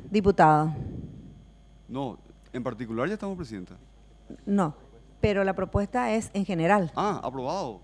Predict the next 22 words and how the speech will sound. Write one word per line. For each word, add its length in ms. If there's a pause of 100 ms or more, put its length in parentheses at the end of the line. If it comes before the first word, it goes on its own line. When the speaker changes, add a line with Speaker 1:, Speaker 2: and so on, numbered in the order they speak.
Speaker 2:
En 80
general 380
yo 100
creo 160
que 80
ya 80
se 60
aprobó. 380 (840)
Speaker 1:
Sí. 160 (920)
Speaker 2:
Ahora 180
estamos 320
Speaker 1:
Ahora 220
en 60
Speaker 2:
en 60
estudio 120
Speaker 1:
particular. 380
Speaker 2:
particular. 300 (140)
Speaker 1:
Ahora 240
en 60
particular. 540 (220)
Speaker 2:
Por 120
eso. 240